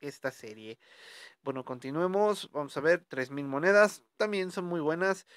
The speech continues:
y diez almas también. Rubíes de no sé qué colores y sabores y corazones. Bien, eh, por alguna extraña razón sigue sin aparecer lo que es la opción de multijugador, pero no importa, nos vamos a ir a nueva batalla. Que de hecho, pues,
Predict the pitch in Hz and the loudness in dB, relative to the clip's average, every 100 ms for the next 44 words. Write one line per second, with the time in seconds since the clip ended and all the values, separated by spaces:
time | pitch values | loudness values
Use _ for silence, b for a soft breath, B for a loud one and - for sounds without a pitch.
0 | b _ 190 202 160 180 180 - _ - | b _ -10 -10 -6 2 4 2 _ 4
1 | 151 160 160 160 156 - _ 143 143 127 | 6 6 2 0 0 -4 _ -2 -2 -8
2 | 65 _ _ _ _ - 135 135 165 156 | -12 _ _ _ _ -14 -8 -6 -6 -8
3 | 147 156 165 165 165 151 139 - 127 135 | -2 2 2 2 0 -2 -6 -8 -10 -8
4 | - 139 175 170 165 190 151 143 170 160 | 2 6 6 6 0 -4 0 2 2 2
5 | 185 175 - 151 160 151 151 156 147 - | -6 -12 -4 0 0 -2 -6 -6 -6 -8
6 | 135 127 127 127 127 127 _ B B B | -8 -8 -8 -12 -12 -14 _ B B B
7 | B - 247 - _ 190 202 208 185 220 | B 4 6 6 _ 8 10 10 8 6
8 | 254 277 214 254 233 202 226 226 226 233 | 6 4 4 6 6 4 2 -4 -4 -2
9 | 190 175 175 180 214 196 202 196 185 170 | -2 0 0 0 0 2 0 2 4 4
10 | - 190 185 175 170 190 185 - 190 180 | 2 -2 2 0 2 -2 -6 0 4 6
11 | 185 185 185 180 170 165 170 165 185 175 | 6 2 -2 -2 -4 -4 -4 0 -2 0
12 | 151 151 156 151 147 151 147 139 151 156 | -2 -4 -2 -2 -2 0 2 2 4 6
13 | 185 214 b b b b b _ - 127 | 6 4 b b b b b _ -14 -12
14 | 123 127 - - | -10 -12 -16 -20